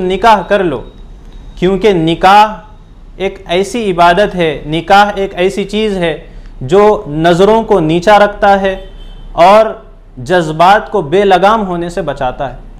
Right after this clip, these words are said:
यानी इंसान की नज़रों की हिफाजत होती है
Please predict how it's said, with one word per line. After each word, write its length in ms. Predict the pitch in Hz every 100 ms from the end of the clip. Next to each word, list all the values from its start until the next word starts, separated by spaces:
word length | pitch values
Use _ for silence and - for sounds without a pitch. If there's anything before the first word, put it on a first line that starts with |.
| - - - - - - - 120
यानी 360 | 135 156 190 196 - - - - - 139
इंसान 480 | 151 151 160 175
की 100 | 180
नज़रों 380 | 170 160 175 180
की 120 | 180
हिफाजत 500 | 185 180 180 185 202
होती 280 | 190 185 196
है 180 | 185 170